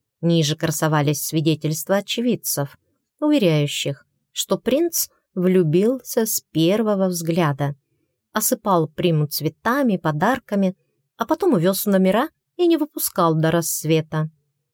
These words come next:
«Промазали», мужчина щёлкнул кончиком пальца по статье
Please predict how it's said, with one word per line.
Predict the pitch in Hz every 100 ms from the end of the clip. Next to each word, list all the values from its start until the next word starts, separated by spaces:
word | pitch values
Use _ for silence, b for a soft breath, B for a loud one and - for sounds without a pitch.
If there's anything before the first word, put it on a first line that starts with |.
| _ _ _ _ _ _
«Промазали», | 262 262 185 170 175 170 143 139 _ _ _ -
мужчина | 160 160 - 151 151
щёлкнул | - 170 156 143 147 147 -
кончиком | 160 147 139 - - 147
пальца | 196 254 - 285
по | -
статье | - - - 160 147 143